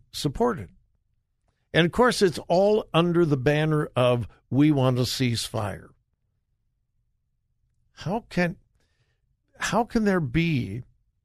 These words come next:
a ceasefire? Golda Meir, the first female prime minister of Israel, once said, "How do you form a peace treaty with someone who wants to kill you?"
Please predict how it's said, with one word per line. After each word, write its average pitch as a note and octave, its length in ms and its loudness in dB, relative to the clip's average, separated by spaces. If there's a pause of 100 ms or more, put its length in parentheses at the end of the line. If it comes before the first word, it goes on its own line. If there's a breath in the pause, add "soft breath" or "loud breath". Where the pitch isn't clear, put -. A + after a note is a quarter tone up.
(640)
a B2 140 2
ceasefire? A#2+ 840 -2 (680)
Golda A#3 240 4
Meir, G#3 540 6
the D#3+ 140 2
first F3 320 0
female E3 360 2
prime D#3 320 2
minister D3+ 460 0
of C3+ 100 -2
Israel, C3 680 0 (1200)
once D#3+ 560 0
said, C3+ 500 0 (440)
"How G3 760 0 (800)
do D3 100 2
you F3+ 640 4 (320)
form F3+ 640 2
a D3 100 2
peace F#3 420 0
treaty C#3+ 440 2
with C3+ 220 2
someone D#3 460 2
who C3+ 140 2
wants B2 340 0
to B2 100 -8
kill G#2 340 -2
you?" E2 240 -16